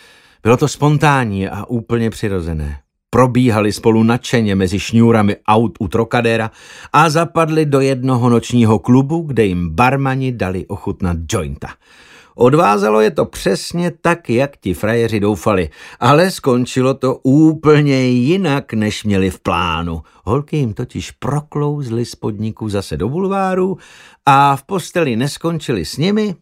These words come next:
ale spolu v hotelovém pokoji. Milovali se dlouho a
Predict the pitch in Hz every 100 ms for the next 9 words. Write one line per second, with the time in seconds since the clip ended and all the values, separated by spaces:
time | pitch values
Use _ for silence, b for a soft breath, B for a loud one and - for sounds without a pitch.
0 | _ _ _ 98 85 73 - - - 120
1 | 147 147 147 135 95 110 104 95 95 87
2 | 82 78 76 73 - 52 52 - _ b
3 | b b b b b b b - 123 156
4 | 160 156 139 107 117 151 170 147 147 -
5 | 92